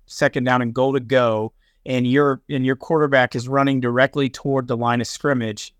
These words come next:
You know, he, his, his peripherals aren't great at that point, and so of course it, it's a one read deal. He's trying to, he's trying to emulate run. He's trying to show the defense, "Hey, I'm gonna run this football up the middle and then dink that pass over the top."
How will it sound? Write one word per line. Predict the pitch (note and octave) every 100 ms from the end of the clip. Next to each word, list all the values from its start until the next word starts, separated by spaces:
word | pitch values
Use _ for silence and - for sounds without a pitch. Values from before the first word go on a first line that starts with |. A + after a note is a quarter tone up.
| _ _
You | -
know, | C3+ A2
he, | C#3 C3+ -
his, | - D3 C#3 - -
his | D3 -
peripherals | D#3 D3 C#3+ C#3 B2+ B2
aren't | B2 A#2
great | - B2+ B2+
at | A2+
that | A2+ A2
point, | - B2+ A#2+
and | A#2+
so | - B2 A#2 A#2+ _
of | _
course | C#3+ B2+ -
it, | C#3 B2+
it's | B2+ C3
a |
one | B2 C3 C3
read | C3 B2
deal. | B2 A2+
He's | A#2 B2
trying | - C3 B2+
to, | B2
he's | C#3 D3 -
trying | C#3+ C3+
to | B2 - _ - -
emulate | D3 C#3+ C#3+ C3+ C3
run. | B2+ C#3 C#3 C#3 C#3 _ -
He's | C#3
trying | - C#3+
to | C3+ B2
show | - C#3+
the | C3+
defense, | C3 C3+ C3+ B2
"Hey, | B2+
I'm |
gonna | D3 C3
run | B2 C3+
this | B2+
football | - C3+ C3 B2+
up | -
the | A#2
middle | B2 C3+ C#3 _ - - _
and | B2 B2+
then | B2
dink | A#2+ C3+ C3+
that | B2+ -
pass | C#3 B2 -
over | C3 A#2
the | A#2
top." | - A2+ G#2+ G#2+